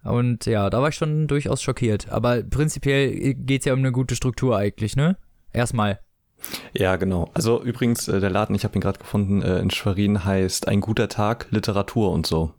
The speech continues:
Speaker 1: Ja, da würde man bestimmt auch reingehen, wenn man Bücher
Speaker 2: Ja, ist
Speaker 1: Fanat
Speaker 2: auch,
Speaker 1: ist wie wir.
Speaker 2: äh, ist auch ein cooler Laden. Also da kannst halt auch noch einen Kaffee trinken und so und dich in aller Ruhe umgucken.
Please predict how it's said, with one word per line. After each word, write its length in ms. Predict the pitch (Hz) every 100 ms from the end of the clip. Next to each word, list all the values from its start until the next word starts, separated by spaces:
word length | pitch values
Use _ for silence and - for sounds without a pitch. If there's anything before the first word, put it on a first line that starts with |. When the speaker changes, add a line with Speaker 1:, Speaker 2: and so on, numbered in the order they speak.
| _ _ _ - _ _
Speaker 1:
Ja, 120 | 127
da 160 | 131 127
würde 160 | 143 139
man 140 | 131
bestimmt 260 | 131 143 131
auch 120 | 110
reingehen, 340 | 117 117 101
wenn 100 | 101 104
man 220 | 98 98 - _ - - -
Bücher 280 | 120 110 113
Speaker 2:
Ja, 120 | 92
ist 160 | 92 -
Speaker 1:
Fanat 280 | 107 107 113
Speaker 2:
auch, 40 |
Speaker 1:
ist 120 | 107
wie 40 | 95
wir. 380 | 87 90 87 85 _ _ -
Speaker 2:
äh, 60 |
ist 120 | 92 98
auch 180 | 95
ein 80 | 92
cooler 260 | - 101 87
Laden. 260 | 87 90
Also 180 | 82 -
da 360 | 82 87 87 87 - -
kannst 200 | - 92
halt 100 | -
auch 80 | 87
noch 140 | 90
einen 80 | 85
Kaffee 240 | 85 95 -
trinken 280 | 104 87
und 140 | 87 82
so 220 | 90 87
und 400 | 85 80 87 - -
dich 120 | 98
in 60 | 95
aller 160 | 101 92
Ruhe 140 | 87
umgucken. 440 | 98 - 90 90